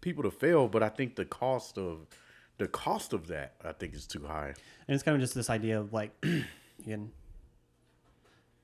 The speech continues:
Speaker 2: and where my, where I stand is I just,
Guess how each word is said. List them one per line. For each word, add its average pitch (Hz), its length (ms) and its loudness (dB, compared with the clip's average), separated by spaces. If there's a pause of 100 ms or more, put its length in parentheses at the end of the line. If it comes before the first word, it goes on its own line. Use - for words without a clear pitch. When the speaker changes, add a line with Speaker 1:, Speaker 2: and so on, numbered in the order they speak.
(840)
Speaker 2:
and 120 200 0
where 120 220 8
my, 107 540 2 (400)
where 120 220 4
I 110 100 4
stand 107 420 -2
is 101 120 -4
I 110 100 -4
just, 107 220 -4